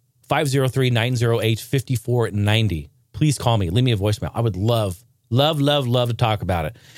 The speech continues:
And I'll be honest. <sighs> Would that be a day one purchase for me? I don't think so. I'm actually more concerned about figuring out how to get our Animal Crossing save data off that fucking thing. Do we know how to do that yet? Did they update their cloud stuff yet?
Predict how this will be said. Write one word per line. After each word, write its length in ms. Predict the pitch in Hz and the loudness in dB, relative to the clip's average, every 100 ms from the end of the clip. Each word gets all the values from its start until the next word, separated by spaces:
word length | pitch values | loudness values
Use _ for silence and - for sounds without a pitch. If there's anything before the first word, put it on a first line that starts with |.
| - - | -20 -4
And 180 | 143 160 | -2 -2
I'll 120 | 208 | -2
be 120 | 208 | -2
honest. 480 | 190 208 110 - _ _ _ _ _ _ _ _ _ _ _ _ _ _ _ _ _ _ | -2 -2 -6 -10 _ _ _ _ _ _ _ _ _ _ _ _ _ _ _ _ _ _
<sighs> 0 | |
Would 1000 | 143 156 135 117 110 101 87 85 - - 120 | -2 2 2 2 2 0 -4 -12 -12 -4 -2
that 120 | 127 | 0
be 120 | 135 | 0
a 20 | |
day 180 | 117 117 | 2 2
one 200 | 117 117 | 2 0
purchase 280 | 117 113 - | -2 -4 -6
for 120 | 120 | -4
me? 160 | 117 - | -2 -2
I 140 | 113 | -2
don't 180 | 123 110 | -2 -2
think 300 | - 110 117 | -4 -2 -2
so. 580 | - - 143 147 165 160 - _ _ _ _ _ _ _ _ _ _ _ _ _ _ | -4 -4 0 0 -2 -8 -12 _ _ _ _ _ _ _ _ _ _ _ _ _ _
I'm 220 | 151 285 | -2 0
actually 260 | 233 - 151 | -2 0 0
more 180 | 143 156 | 0 0
concerned 320 | 147 151 143 | -4 -4 -2
about 280 | 139 131 120 - | -2 -4 -8 -16
figuring 340 | - 175 165 151 | -8 -4 -2 -2
out 100 | 139 | 0
how 140 | 147 | 0
to 100 | 151 | 0
get 140 | 139 | 0
our 140 | 131 127 | 0 0
Animal 320 | 123 143 139 | 0 0 -2
Crossing 380 | - 120 113 110 | 0 0 0 -2
save 240 | - 107 | 0 0
data 180 | 101 101 | 2 0
off 200 | 85 95 | 0 -2
that 180 | 95 85 | -4 -4
fucking 320 | 95 92 90 | -4 -2 -2
thing. 300 | 85 76 73 - _ | -2 -4 -6 -12 _
Do 100 | 131 | 0
we 80 | 135 | 2
know 120 | 143 | 2
how 60 | 151 | 0
to 60 | |
do 140 | 135 139 | 0 0
that 160 | 151 | 2
yet? 160 | 156 147 | 0 0
Did 80 | 127 | 0
they 160 | 135 | 0
update 580 | - 135 - - 147 143 | 0 -4 -2 -2 -2 0
their 140 | 127 | -2
cloud 420 | 110 - 120 127 135 | -2 0 0 0 -2
stuff 260 | - 143 156 | -4 -2 0
yet? 280 | 151 - | -2 -6